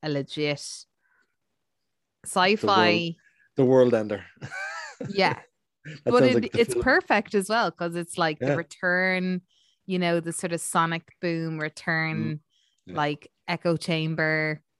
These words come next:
Speaker 1: Like,
Speaker 2: It,
Speaker 1: it's the
Speaker 2: it
Speaker 1: perfect sci-fi, uh, version of, like, a pandemic that just does not go away.
Speaker 2: It, it's like, uh, it sounds like one of them crappy films that does be on Sci-Fi Channel. You know?
Speaker 1: <laughs> Yeah, yeah.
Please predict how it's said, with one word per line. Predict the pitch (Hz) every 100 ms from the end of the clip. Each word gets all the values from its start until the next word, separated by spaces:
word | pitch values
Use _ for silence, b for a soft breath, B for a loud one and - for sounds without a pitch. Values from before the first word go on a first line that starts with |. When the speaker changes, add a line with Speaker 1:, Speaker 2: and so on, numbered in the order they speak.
| _ _ _ _ _
Speaker 1:
Like, | 156 156
Speaker 2:
It, | 165
Speaker 1:
it's | -
the | -
Speaker 2:
it | -
Speaker 1:
perfect | 175 175 185 175
sci-fi, | - 175 160 - 160 147 139 131 -
uh, | 151 143 135 -
version | 151 151 - 151
of, | 120 139 135 -
like, | 143 131 131 _ _ _ _ _
a | 175
pandemic | - 165 156 151 147 139 _
that | 135
just | 151 139 -
does | 165 147
not | 151 139 -
go | 143 135
away. | 135 131 120 - _ _ _ _ _ _ _ -
Speaker 2:
It, | 98
it's | 131 -
like, | 127 - -
uh, | 120 107 101 101 101 -
it | -
sounds | 131 123
like | 110
one | 110
of |
them | 104 98
crappy | - 104 - 101
films | 95 - 104 101
that | -
does | - 92
be | 98
on | 90
Sci-Fi | - 98 101 - 113
Channel. | 113 117 117 - _ -
You | 95
know? |
Speaker 1:
<laughs> | 285 - 185 -
Yeah, | 226 254
yeah. | 233 226